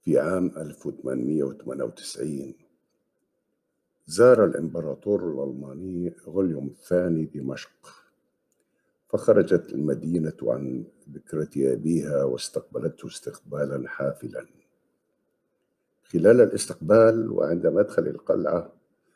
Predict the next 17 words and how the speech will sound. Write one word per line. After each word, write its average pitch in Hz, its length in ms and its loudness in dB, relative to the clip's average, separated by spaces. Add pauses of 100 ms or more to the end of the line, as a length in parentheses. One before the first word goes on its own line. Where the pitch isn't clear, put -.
(280)
لاحظت 90 600 4
الإمبراطورة 85 1080 0 (260)
زوجة 73 520 -4 (580)
غوليوم 87 420 -2 (300)
حمارًا 78 840 2 (140)
أبيض 80 760 0
جميلًا 73 960 -4
فأثار 80 920 0
انتباهها، 78 800 0 (1000)
وطلبت 120 520 8
من 85 120 2
والي 104 240 6
دمشق 85 380 -2
حينها 92 400 -2
مصطفى 87 440 -2
عاصم 78 480 0
باشا 90 420 2